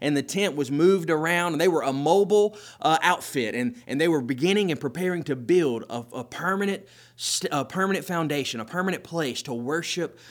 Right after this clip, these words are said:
God. And this is what he began to realize. He said this in twenty-nine verse eleven in First Chronicles. He said, "Yours, O Lord, is greatness, the power, the glory,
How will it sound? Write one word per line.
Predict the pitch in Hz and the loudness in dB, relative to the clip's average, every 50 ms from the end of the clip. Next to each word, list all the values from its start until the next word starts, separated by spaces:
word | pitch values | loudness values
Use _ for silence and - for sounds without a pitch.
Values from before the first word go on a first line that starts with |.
| - - - - 117 | -20 -20 -20 -16 -6
God. | 113 151 151 143 131 110 107 110 | -2 0 2 2 2 2 0 0
And | 113 117 143 | 0 0 0
this | 175 170 - | 0 -2 -4
is | 202 180 | -4 -2
what | 196 202 185 175 | 0 0 0 0
he | 185 202 | -2 -2
began | 180 185 165 180 180 175 | -2 -2 -2 -2 -2 -2
to | 165 160 | -4 -2
realize. | 147 170 180 170 139 113 90 - - - - _ - _ - - - - - - - - _ _ _ _ | -2 -2 -2 0 -2 -4 -6 -10 -14 -20 -20 _ -20 _ -20 -20 -20 -20 -20 -20 -20 -20 _ _ _ _
He | 160 180 | -2 0
said | - - 185 180 156 | 2 4 4 4 6
this | 185 180 175 - | 4 2 4 2
in | 156 147 143 127 | 0 0 -2 -2
twenty-nine | - 165 170 170 175 165 160 160 160 | -4 -2 0 2 2 4 4 2 4
verse | 147 156 156 - | 2 2 0 0
eleven | 165 151 147 135 127 139 139 | 0 0 0 2 2 0 0
in | 127 123 | 0 0
First | 151 156 156 - | 0 0 0 0
Chronicles. | 160 147 143 135 131 - 143 143 - | -2 -2 -2 -2 -2 0 -2 -2 -2
He | 139 127 | -4 -4
said, | - 143 127 123 | -2 -2 -2 -2
"Yours, | 123 139 165 185 214 233 226 226 - | 2 4 6 10 10 10 10 10 6
O | - 151 151 | 2 2 2
Lord, | 147 139 127 117 110 107 117 135 139 - - _ - | 2 2 2 2 0 0 0 -2 -4 -10 -18 _ -8
is | 135 - - | -6 -6 -6
greatness, | 123 113 143 151 147 143 127 143 147 170 - - - - - _ _ _ _ | -6 -2 0 2 2 2 0 -2 -4 -6 -6 -8 -10 -12 -14 _ _ _ _
the | 135 131 | -8 -6
power, | - - - 180 170 151 127 117 110 113 127 - - _ _ _ - | -4 -2 0 0 2 2 0 0 0 -2 -4 -6 -10 _ _ _ -4
the | 139 131 | -4 -4
glory, | 120 139 156 175 185 180 151 120 110 107 113 | -2 0 2 4 6 6 6 4 0 -4 -6